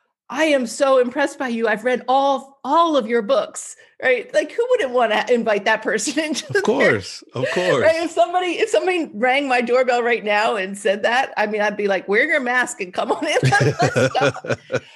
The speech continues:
Speaker 1: But, um, I, so I do think, and one of the things I really always encourage emerging leaders is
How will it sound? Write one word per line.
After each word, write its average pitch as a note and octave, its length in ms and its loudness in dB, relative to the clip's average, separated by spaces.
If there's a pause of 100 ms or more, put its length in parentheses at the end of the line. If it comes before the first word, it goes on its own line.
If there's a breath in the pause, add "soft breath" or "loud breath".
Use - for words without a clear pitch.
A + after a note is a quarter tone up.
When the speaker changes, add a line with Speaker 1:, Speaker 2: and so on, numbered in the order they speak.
(280 loud breath)
Speaker 1:
But, A#3+ 360 2
um, A#3 340 0 (140)
I, B3 180 -2 (120)
so C4+ 160 -2
I B3+ 100 4
do C4 180 -2
think, B3 380 -4
and A3 160 0
one A#3+ 140 2
of D#4 100 -2
the A3+ 100 0
things G#3+ 280 -4
I F#3+ 80 2
really F#3 560 2
always F#3+ 380 2
encourage F3 600 0
emerging E3 480 -4
leaders D#3 420 -2
is D#3 320 0